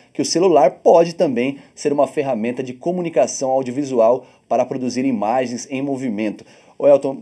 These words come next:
le-, bacana essa, essa atividade, né, essa oficina, porque hoje em dia o celular deixou de ser apenas um aparelho de celular pra se tornar aí um meio de comunicação, se tornar uma ferramenta importante, né?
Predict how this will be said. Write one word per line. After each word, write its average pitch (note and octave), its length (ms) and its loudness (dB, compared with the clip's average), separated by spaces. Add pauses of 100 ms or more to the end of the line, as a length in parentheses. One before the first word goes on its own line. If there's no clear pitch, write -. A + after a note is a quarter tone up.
(140)
le-, D3 120 -4
bacana D#3+ 440 -2
essa, A#2 480 -2
essa G#2+ 380 -6
atividade, A2+ 720 -4
né, A#2+ 80 -4
essa A2+ 160 -6
oficina, D3 460 -6 (160)
porque C3 180 -8
hoje C#3 160 -2
em B2+ 80 -2
dia B2 220 0
o C#3+ 40 -4
celular C#3+ 520 -2 (200)
deixou C#3+ 400 -2
de - 80 -4
ser B2+ 120 -2
apenas C3 320 -4
um C3 40 -4
aparelho A2 360 -4
de A2+ 80 -8
celular A#2+ 520 -2 (260)
pra A#2 100 -2
se C#3 140 -10
tornar B2 380 2
aí A#2 200 0
um C3 300 -4
meio A2+ 240 0
de B2 80 -8
comunicação, A#2 920 -4
se - 100 -20
tornar A2+ 240 -4
uma A#2 60 -2
ferramenta A#2+ 540 -6
importante, A#2 640 -6
né? G2 140 -10